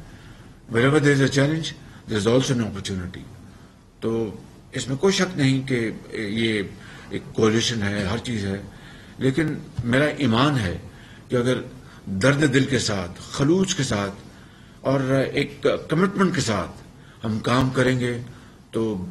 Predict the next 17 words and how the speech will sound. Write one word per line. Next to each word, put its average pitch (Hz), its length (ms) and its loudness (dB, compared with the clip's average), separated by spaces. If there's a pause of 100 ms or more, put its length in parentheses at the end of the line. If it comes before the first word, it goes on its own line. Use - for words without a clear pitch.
(100)
मुश्किलात 135 540 2
आएंगी 127 560 -2 (720)
और 95 400 -4
दरियानुमा 123 920 2 (420)
मसाइल 117 420 2
आएंगे, 113 400 0
पहाड़ 104 560 0
आएंगे, 110 440 -2 (420)
मगर 113 240 0
आप 117 300 0
उन 110 120 -4
पहाड़ों 101 380 0
को 117 140 -4
भी 120 100 -2
सर 117 180 -2
कर 117 120 -4
सकेंगे, 110 560 -8